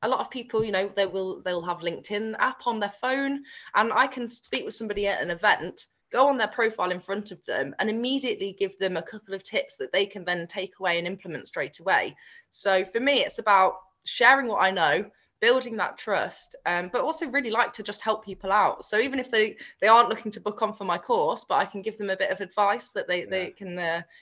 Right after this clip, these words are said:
Speaker 1: use, then that's, that's great as well.
Speaker 2: Yeah, d-, well, it is. And do you know what? I think it's so important. So when I, when I started, uh, Instinct, gosh, eighteen months ago now, <laughs> where's
Speaker 1: Wow.
Speaker 2: that time going?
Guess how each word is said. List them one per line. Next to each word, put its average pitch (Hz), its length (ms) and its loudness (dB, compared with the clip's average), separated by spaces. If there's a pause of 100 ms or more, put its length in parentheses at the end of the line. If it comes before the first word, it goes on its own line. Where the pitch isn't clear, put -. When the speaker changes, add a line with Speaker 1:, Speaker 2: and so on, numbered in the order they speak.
(100)
Speaker 1:
use, 190 340 -2
then 180 320 2
that's, - 320 -2
that's 165 180 -4
great 170 260 0
as - 120 -10
well. 147 240 -2 (380)
Speaker 2:
Yeah, 95 500 -14
d-, - 160 -10
well, 165 200 4
it 156 60 4
is. 165 260 6
And 147 200 2
do 160 60 -4
you 156 40 2
know 151 100 4
what? 110 100 2
I - 20 0
think 156 160 -2
it's - 80 -8
so 131 80 0
important. 110 460 -4
So 107 220 -2
when 117 180 -2
I, 113 60 -2
when 110 200 -4
I 117 140 0
started, 110 580 -4 (1040)
uh, 117 240 6
Instinct, - 800 0
gosh, - 460 4
eighteen 127 420 2
months 151 240 2
ago 131 300 4
now, 131 260 4 (280)
<laughs> - 200 -2
where's 127 220 4
Speaker 1:
Wow. - 80 -2
Speaker 2:
that - 80 -10
time 113 240 0
going? 110 260 2